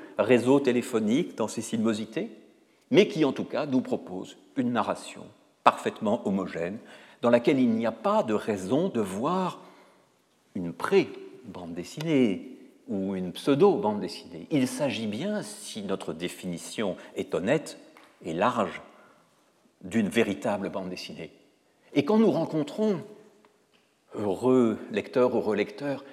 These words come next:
du Figaro du premier décembre mille huit cent quatre-vingt-huit, cette page si bien nommée de Caran d'Ache, on ne peut que se dire, on ne peut que s'incliner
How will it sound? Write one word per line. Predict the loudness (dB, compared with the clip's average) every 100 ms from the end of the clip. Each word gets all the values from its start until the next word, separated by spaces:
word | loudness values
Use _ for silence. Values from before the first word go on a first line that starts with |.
| -20 -20 _ _ _ _ -20
du | -12 -10
Figaro | -8 -6 -2 0 2 2
du | -2 -8
premier | -4 -2
décembre | 0 0 2 0 2 -2
mille | -2 -2
huit | -2
cent | -4 -4
quatre-vingt-huit, | -4 -8 -10 -8 -8 -8 -12 -14 -20 _ _ _ _ _ _
cette | -4 -4 -4
page | 0 2 2 -2 -14 -20 -20 _ _ _ -20
si | -14 -8
bien | -2 0 2
nommée | 2 2 0
de | -2 -4
Caran | -2 -2 0
d'Ache, | 0 0 -2 -8 -14 -18 _ _ _ _ _ _ _ -6
on | -6
ne |
peut | -2 -4
que | -4
se | -6 -8
dire, | -10 -6 -4
on | -4
ne |
peut | -6 -8
que | -8
s'incliner | -8 -10 -4 2 4 4 2